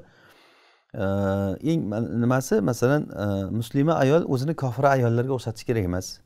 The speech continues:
Ya'ni kerak emas degan mumkin emas u. Agarda kofira ayollarga o'xshatsa,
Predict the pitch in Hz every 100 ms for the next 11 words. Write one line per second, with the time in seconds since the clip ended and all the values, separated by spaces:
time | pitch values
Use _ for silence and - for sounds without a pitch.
0 | _ _ 104 101 127 131 120 127 143 139
1 | 135 120 87 - 85 - _ _ _ _
2 | _ _ 107 120 123 120 - 120 127 127
3 | 120 110 110 107 78 117 - 104 - 170